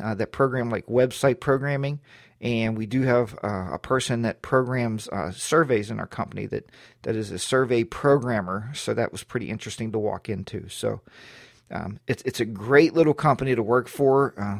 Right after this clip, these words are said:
little, I'm saying, well, we're mid-sized. We're a mid-sized company with a global reach.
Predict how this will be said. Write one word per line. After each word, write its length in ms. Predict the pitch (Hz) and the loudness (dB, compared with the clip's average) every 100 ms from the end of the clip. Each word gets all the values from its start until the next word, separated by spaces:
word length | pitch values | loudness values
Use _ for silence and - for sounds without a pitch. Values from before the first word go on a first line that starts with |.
| 113 | 2
little, 400 | 151 170 160 127 | 6 6 6 2
I'm 160 | 123 113 | -4 -2
saying, 300 | 143 123 107 | -4 -4 -2
well, 180 | 180 | -2
we're 160 | 156 175 | 0 -2
mid-sized. 800 | 147 156 160 - - - - - - | 2 4 4 4 0 -2 -8 -16 -6
We're 100 | 127 | -4
a 40 | 127 | 2
mid-sized 500 | 170 - 160 151 - | 2 4 4 4 0
company 420 | 143 143 135 127 _ - _ - | -2 -2 -8 -8 _ -20 _ -10
with 140 | - | -6
a 40 | 113 | -2
global 360 | 113 110 107 | 2 2 2
reach. 460 | 92 98 - - | -6 -8 -10 -14